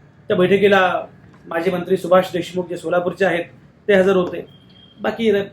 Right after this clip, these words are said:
राहुल कुल वगैरे मंडळी हजर होती आणि प्रामुख्याने भाजपच्या अनुषंगानं पण ही चर्चा बरीच झाली. तर त्या चर्चेमध्ये सगळ्यात महत्त्वाचा मुद्दा असा होता, महायुतीतून अजित पवारांना बाहेर काढा, अजित पवार महायुतीमध्ये असतील तर आपल्याला यश कधीच मिळणार नाही, अशा प्रकारे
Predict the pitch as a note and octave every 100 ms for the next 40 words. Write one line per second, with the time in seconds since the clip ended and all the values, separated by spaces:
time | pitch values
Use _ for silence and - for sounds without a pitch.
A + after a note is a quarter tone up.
0 | - F#3 E3 F#3+ F#3 F#3 F3+ E3+ E3+ E3
1 | - F3 E3 D#3+ E3 D3+ F3+ E3+ - -
2 | - - G3+ G3 F#3+ A3+ A#3+ C4+ F#3+ E3+
3 | G#3 B3 C#4 B3 A3 - - - - G3
4 | G3+ G3 G3 F#3 F#3 F#3 E3+ F3+ E3 F3
5 | D3+ - - - - - A#3 C4+ C4+ G#3+
6 | C4 B3 C#4+ G3+ A#3+ D#4 C4+ B3+ A#3 A3+
7 | G3+ G3 F#3 E3+ E3 - - - - F#3
8 | G3+ C4 A3+ A#3 A#3 G3+ F#3 A3 F#3+ F3+
9 | F#3 F#3+ D3 D3 E3 - C#3+ F3+ - -
10 | - - - - - C4 - G3+ G3 D#3+
11 | E3+ E3 E3+ E3+ - - G#3 - - -
12 | _ D#3 C#3+ F3+ E3+ F3+ - F3+ G#3+ E3
13 | D3+ D3 - - - - - _ - -
14 | G3+ F3+ D#3+ E3 G3+